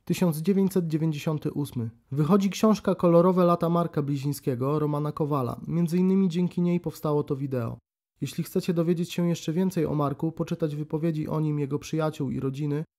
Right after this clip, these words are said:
to zapraszam do lektury. Rok dwutysięczny. Koncert pamięci Marka Blizińskiego w studiu Polskiego Radia. Rok dwa tysiące szesnasty.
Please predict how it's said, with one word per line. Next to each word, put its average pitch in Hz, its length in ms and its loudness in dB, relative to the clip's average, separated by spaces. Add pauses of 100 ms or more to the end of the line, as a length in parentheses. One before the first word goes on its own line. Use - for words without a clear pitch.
(160)
to 208 100 -6
zapraszam 196 440 0
do 170 80 2
lektury. 143 420 -2 (300)
Rok 170 200 4
dwutysięczny. 160 720 -2 (720)
Koncert 208 380 2
pamięci 165 440 -2
Marka 156 320 0
Blizińskiego 147 600 -2
w 139 60 -12
studiu 147 300 -4
Polskiego 135 480 -4
Radia. 117 300 -4 (160)
Rok 180 220 4
dwa 160 200 2
tysiące 175 400 2
szesnasty. 135 640 -4